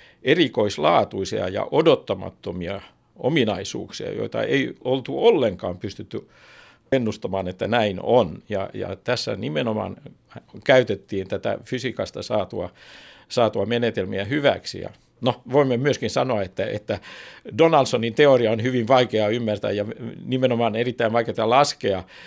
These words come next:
näitä invariantteja, mutta sit Witten yhdessä, ö, on keksinyt paljon kätevämmän tavan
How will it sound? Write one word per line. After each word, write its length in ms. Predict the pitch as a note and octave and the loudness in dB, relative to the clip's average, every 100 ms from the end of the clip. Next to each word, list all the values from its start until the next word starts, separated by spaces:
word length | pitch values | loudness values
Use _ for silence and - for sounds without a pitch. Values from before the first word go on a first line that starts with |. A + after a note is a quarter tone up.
| - - | -20 -6
näitä 280 | G#2+ A2 A2 | 0 0 0
invariantteja, 920 | B2 B2+ A2 G#2 G2+ F#2+ - G2+ G2 | 0 2 0 2 -2 -4 -4 -2 -2
mutta 240 | G#2+ - G#2 | -4 -6 -8
sit 220 | A2+ - - - - - - - - | -8 -14 -20 -20 -20 -20 -20 -20 -6
Witten 440 | A2+ D3 - C3 B2+ | -4 -2 4 4 4
yhdessä, 420 | B2 - - A#2+ | 2 2 2 0
ö, 400 | - A2+ A2+ - - - | -2 -4 -4 -6 -12 -4
on 180 | - B2 | -2 2
keksinyt 480 | D3 - A2 G#2+ _ | 2 2 -4 -6 _
paljon 340 | C3+ C3+ A2 G2+ _ | 2 4 2 -4 _
kätevämmän 580 | - - D3 C3+ B2+ A#2+ | 2 6 8 6 4 2
tavan 400 | B2+ B2 A#2+ A#2 | 4 4 4 2